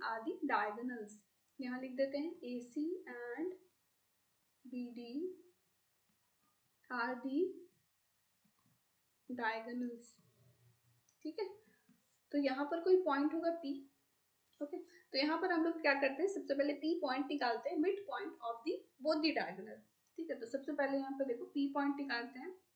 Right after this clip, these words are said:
as P is the midpoint of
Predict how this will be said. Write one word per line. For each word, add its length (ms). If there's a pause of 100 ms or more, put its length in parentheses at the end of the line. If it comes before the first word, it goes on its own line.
(1600)
as 420 (1900)
P 80 (300)
is 120 (120)
the 180 (2250)
midpoint 720
of 280